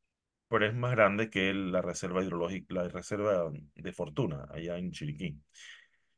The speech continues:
Eh, el reservorio contemplará un área de cuatro mil seiscientas hectáreas aproximadamente,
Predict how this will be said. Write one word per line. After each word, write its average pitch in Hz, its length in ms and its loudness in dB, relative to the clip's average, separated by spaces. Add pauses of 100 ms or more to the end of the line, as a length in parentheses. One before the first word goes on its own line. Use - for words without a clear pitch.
(160)
Eh, 113 440 4
el 135 100 8
reservorio 139 440 6
contemplará 135 420 6
un 143 120 6
área 165 460 8
de 110 260 0
cuatro 110 300 4
mil 143 160 8
seiscientas 147 640 6
hectáreas 143 480 8
aproximadamente, 139 1040 2